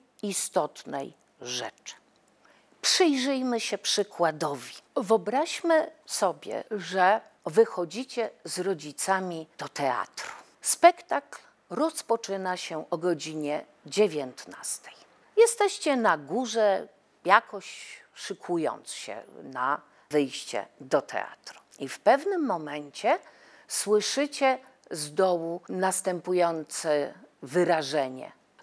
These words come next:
"Kochanie, już szósta piętnaście". Oto się zastanawiamy, po co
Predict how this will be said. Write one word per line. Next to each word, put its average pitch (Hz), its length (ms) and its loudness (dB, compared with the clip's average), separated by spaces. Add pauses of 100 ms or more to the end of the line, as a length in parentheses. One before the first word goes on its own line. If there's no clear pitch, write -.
"Kochanie, 339 920 4 (260)
już 311 680 2 (180)
szósta 415 680 4
piętnaście". 349 1300 -4 (600)
Oto 190 260 -4
się 220 180 -10
zastanawiamy, 185 920 -6 (280)
po 453 140 8
co - 340 -10